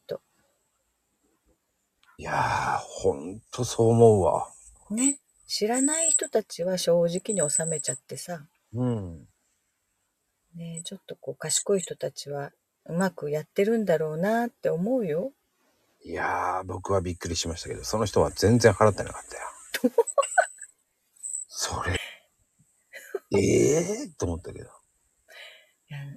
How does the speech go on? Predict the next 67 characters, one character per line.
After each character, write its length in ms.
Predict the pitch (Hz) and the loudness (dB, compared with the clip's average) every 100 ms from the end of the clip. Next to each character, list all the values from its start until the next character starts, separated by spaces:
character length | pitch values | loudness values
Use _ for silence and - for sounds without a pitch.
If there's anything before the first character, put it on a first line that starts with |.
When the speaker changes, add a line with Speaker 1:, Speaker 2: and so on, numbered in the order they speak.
| _ | _
Speaker 1:
だ 100 | - | -20
か 120 | - - | -20 -20
ら 100 | 120 | -14
極 240 | - - - | -12 -6 -2
端 180 | 320 | 0
は 100 | 285 | 0
ダ 140 | 151 160 | -2 0
メ 120 | 262 | 2
ね。 260 | 233 - - _ _ _ | 4 2 0 _ _ _
Speaker 2:
<laughs> 720 | - - - - - - - | -4 -2 0 -2 -6 -12 -6
う 40 | |
ん、 200 | 110 101 | -4 0
で 80 | 156 | 2
も 160 | 180 | 4
あ 40 | 139 | 4
れ 80 | 190 | 6
は 100 | 185 | 4
面 160 | 175 | 4
白 260 | 170 175 113 | 0 2 2
い。 100 | - | 0
同 320 | 123 135 202 233 | -2 2 4 4
時 140 | 240 | 2
刻 240 | 220 175 | 0 2
に 240 | 104 92 92 _ _ | 0 -2 -6 _ _
入 260 | - 120 87 | 2 4 4
る 60 | |
の 80 | 73 | 0
ね。 220 | 92 113 - - - _ _ _ _ _ _ _ _ _ _ _ _ | -4 -4 -6 -20 -20 _ _ _ _ _ _ _ _ _ _ _ _
Speaker 1:
あ、 160 | 254 - - - _ _ | -4 -4 -20 -20 _ _
そ 140 | - 202 | -2 2
の、 600 | 180 170 165 156 151 - _ | 2 2 -2 -6 -10 -14 _
要 180 | 180 185 | -2 0
は 80 | 151 | 0
違 200 | - 180 185 180 | -2 6 10 10
う 40 | |
人 300 | 175 175 175 - | 8 4 4 2
同 260 | 165 170 | 4 4
士 180 | - 147 | 4 0
の 120 | 143 | 0
と 100 | - | -4
こ 140 | - 131 | -4 -2
ろ 100 | 131 | 0
に 140 | 170 | -4
っ 20 | |
て 140 | - - | -6 -10
こ 120 | 123 | -6
と？ 220 | 175 240 - - - _ | -6 -6 -12 -16 -20 _
Speaker 2:
そ 140 | - 139 | -2 0
の 120 | 135 | 0
人 180 | 123 113 | 0 4
の 160 | 120 | 4
目 280 | 110 104 - | 4 0 -2
標 220 | - 113 | 4 4
と 140 | 107 110 | 4 4
な 120 | 113 | 6
る、 140 | 95 | 4
そ 300 | 85 - - | 0 -6 -4
の 80 | 90 | -2
脱 260 | 85 87 95 | -2 0 2
税 140 | 95 | 2
し 60 | 90 | 4
て 100 | 90 | 0
る 80 | |
人 180 | 87 98 | 2 0
の 140 | 87 85 | -2 -2
宅 260 | 87 - | -4 -4
部 160 | 82 | -6